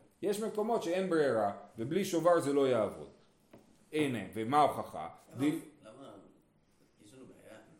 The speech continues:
Speaker 2: למה אנחנו לא, פשוט תכתבו תמיד שובר.
Speaker 1: אז, אז הסברנו מקודם שהשובר הוא בעצם להטיל מחויבות על ה-, על הלווה.
Speaker 2: לשמור אותו?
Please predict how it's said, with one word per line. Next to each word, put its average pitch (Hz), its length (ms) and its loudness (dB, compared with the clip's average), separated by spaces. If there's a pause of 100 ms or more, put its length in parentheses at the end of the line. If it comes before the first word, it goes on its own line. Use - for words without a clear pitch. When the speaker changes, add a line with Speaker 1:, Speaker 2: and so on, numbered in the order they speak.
Speaker 2:
למה 113 160 -20
אנחנו 98 360 -20
לא, 98 220 -18 (200)
פשוט - 140 -20 (200)
תכתבו 143 380 -18
תמיד 156 140 -14
שובר. - 160 -20 (160)
Speaker 1:
אז, 117 200 -6 (180)
אז 107 160 -12
הסברנו 196 400 4
מקודם 214 320 -2
שהשובר 135 580 0
הוא 214 160 4
בעצם 170 300 2
להטיל 202 480 -2 (600)
מחויבות 156 1040 0
על 180 240 0
ה-, 156 600 0 (260)
על 143 140 -2
הלווה. 147 400 2 (160)
Speaker 2:
לשמור - 340 -16
אותו? 120 140 -14